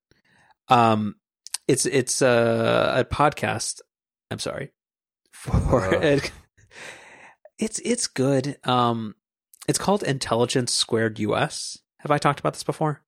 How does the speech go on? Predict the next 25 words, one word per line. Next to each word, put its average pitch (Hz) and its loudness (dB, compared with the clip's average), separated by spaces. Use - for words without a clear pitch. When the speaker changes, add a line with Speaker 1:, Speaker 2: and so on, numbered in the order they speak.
Speaker 2:
You 101 -8
have 95 -12
not. - -10
Speaker 1:
It's, 156 0
it's 165 0
a 143 6
podcast, 170 2
or 147 4
it's, 151 0
it's 156 0
a 151 2
series 214 0
of 202 -2
debates 120 -2
that - 0
happens. 113 -2
There's - 0
maybe, 139 -4
like, 117 -2
ten 113 -4
a 107 -4
year 107 -4
that - -8
they - -4
do. - -10